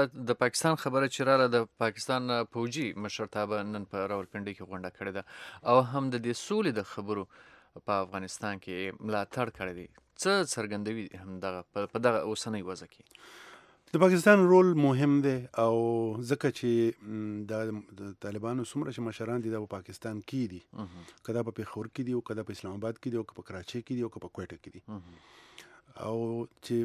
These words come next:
Speaker 2: په پاکستان کې دي، نو دا د پاکستان د حکومت او د پاکستان د استخباراتي ادارو په مرضۍ دي.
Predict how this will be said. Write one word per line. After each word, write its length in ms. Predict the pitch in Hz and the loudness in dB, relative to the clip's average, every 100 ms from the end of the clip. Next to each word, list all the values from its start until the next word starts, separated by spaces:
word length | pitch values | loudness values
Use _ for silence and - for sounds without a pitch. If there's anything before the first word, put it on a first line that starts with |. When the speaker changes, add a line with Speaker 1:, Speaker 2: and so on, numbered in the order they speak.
| 117 | -2
Speaker 2:
په 80 | |
پاکستان 520 | 117 123 113 117 104 113 | -6 -6 -6 -4 2 2
کې 140 | - | 2
دي، 100 | 139 | 4
نو 80 | 165 | 4
دا 120 | 139 | 6
د 60 | 131 | 2
پاکستان 580 | 120 110 113 - 143 139 | 0 -4 -4 0 2 2
د 60 | 120 | 2
حکومت 580 | 113 101 117 117 135 139 | -2 -2 0 0 0 0
او 80 | |
د 40 | 120 | 0
پاکستان 420 | 107 101 - 123 | -2 -6 -4 -4
د 60 | 113 | -4
استخباراتي 640 | 101 107 - 107 110 123 | -6 -8 -8 -6 -6 -4
ادارو 300 | 113 113 127 | -2 -2 -2
په 100 | 113 | -2
مرضۍ 380 | 107 104 110 127 | -4 -2 -2 -2
دي. 140 | 87 | -4